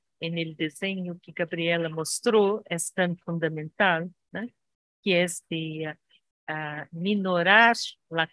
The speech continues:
carga de los docentes haciendo estos esfuerzos conjuntos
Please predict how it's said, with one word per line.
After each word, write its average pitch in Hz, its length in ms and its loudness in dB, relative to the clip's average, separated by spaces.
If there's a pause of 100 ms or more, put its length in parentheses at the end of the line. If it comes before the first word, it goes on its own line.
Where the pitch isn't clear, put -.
(140)
carga 180 600 2
de 156 120 -10
los 151 280 -10
docentes 233 840 -8 (300)
haciendo 202 640 -4
estos 175 360 -6
esfuerzos 175 880 -8
conjuntos 185 920 -8